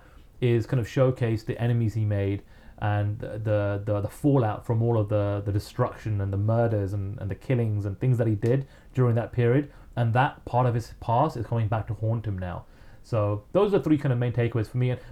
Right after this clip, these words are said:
But moreover than that, I think it's just a, a, you know, one of those watchable shows. It's not gonna be, I think,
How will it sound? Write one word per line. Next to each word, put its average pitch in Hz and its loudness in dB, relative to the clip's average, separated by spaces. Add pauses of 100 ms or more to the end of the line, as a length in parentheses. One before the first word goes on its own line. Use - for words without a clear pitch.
But 151 0 (200)
moreover 180 6
than 143 2
that, 160 0 (240)
I 143 2
think 147 -2
it's 143 -2
just 151 -2
a, 139 0 (100)
a, 127 -4
you 143 4
know, 117 2
one 135 4
of 131 4
those 120 2
watchable 120 0
shows. 117 0 (300)
It's 135 0
not 147 2
gonna 147 0
be, 135 2
I 117 2
think, 127 -2